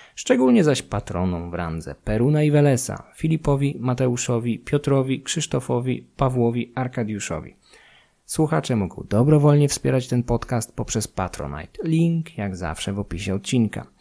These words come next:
Za wsparcie w każdej wysokości jeszcze raz dziękuję.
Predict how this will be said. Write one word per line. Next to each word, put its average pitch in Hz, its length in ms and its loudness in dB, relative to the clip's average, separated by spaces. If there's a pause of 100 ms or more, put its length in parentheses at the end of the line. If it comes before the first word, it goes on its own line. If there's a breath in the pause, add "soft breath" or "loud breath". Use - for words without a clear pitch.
(420 loud breath)
Za 123 180 0
wsparcie 147 540 -2
w - 60 -6
każdej 90 300 -8
wysokości 143 800 -2 (120)
jeszcze 95 300 -6
raz 110 160 -2
dziękuję. 107 440 -2